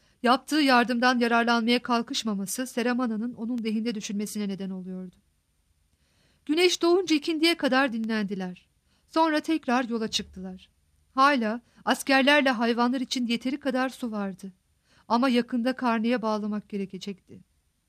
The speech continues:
Ramses yorgunluğuna ve iç sıkıntısına rağmen yürüyüşü hızlandırdı ve artçı birliğe her an tetikte olmalarını emretti. İsyancılar cepheden saldırmazlar.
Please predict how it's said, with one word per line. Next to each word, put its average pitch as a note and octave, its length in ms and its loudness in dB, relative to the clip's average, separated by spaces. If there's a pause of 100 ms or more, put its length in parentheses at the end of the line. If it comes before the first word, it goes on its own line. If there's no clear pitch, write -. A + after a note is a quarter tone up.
(1900)
Ramses E4 540 2
yorgunluğuna D4 600 2
ve C#4 80 0
iç D4+ 120 2
sıkıntısına C4+ 640 -4
rağmen A#3 400 0
yürüyüşü B3 360 -2
hızlandırdı A3+ 680 -2
ve B3+ 60 2
artçı A#3+ 380 0
birliğe B3 280 0
her D4+ 240 -6
an C4+ 200 0
tetikte B3 380 -6
olmalarını G3+ 420 -2
emretti. G3 500 -8 (1080)
İsyancılar F4 640 4
cepheden D#4 420 2
saldırmazlar. A#3+ 920 0